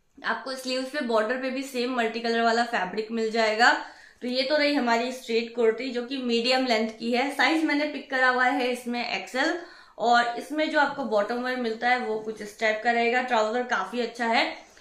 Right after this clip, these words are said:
and प्लेन ट्राउजर है, बैक साइड में आपको इलास्टिक मिल जाएगा and सिंपल सा प्लेन लूज फिट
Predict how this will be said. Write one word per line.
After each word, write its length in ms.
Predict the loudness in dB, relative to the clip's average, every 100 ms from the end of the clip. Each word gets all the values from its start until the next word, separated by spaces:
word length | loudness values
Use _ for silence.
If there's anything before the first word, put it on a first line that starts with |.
| -4
and 180 | -2 2
प्लेन 300 | 2 2 2
ट्राउजर 360 | 4 4 2 -2
है, 100 | 0
बैक 200 | -2 0
साइड 180 | 0
में 80 | 0
आपको 200 | 0 0
इलास्टिक 420 | 0 0 -2 -8
मिल 140 | -6 0
जाएगा 300 | 2 2 0
and 200 | -2 -4
सिंपल 380 | -6 -2 -2 -2
सा 120 | -4
प्लेन 500 | -2 2 2 0 -2
लूज 220 | -4 -6
फिट 340 | -10 -10 -10